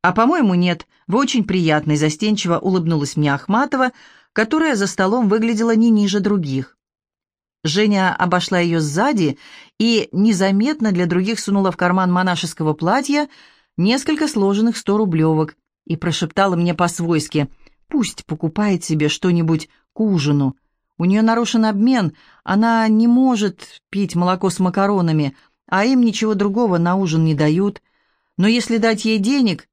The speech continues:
при всех, сразу весь интернат сбежится».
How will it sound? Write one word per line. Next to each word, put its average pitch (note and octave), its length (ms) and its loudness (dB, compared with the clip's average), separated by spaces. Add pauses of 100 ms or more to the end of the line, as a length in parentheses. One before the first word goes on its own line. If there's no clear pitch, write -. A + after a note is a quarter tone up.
при G3 160 -2
всех, E3+ 480 -2 (460)
сразу A3+ 380 0
весь A3+ 220 -2
интернат G#3 460 0
сбежится». D#3+ 720 -2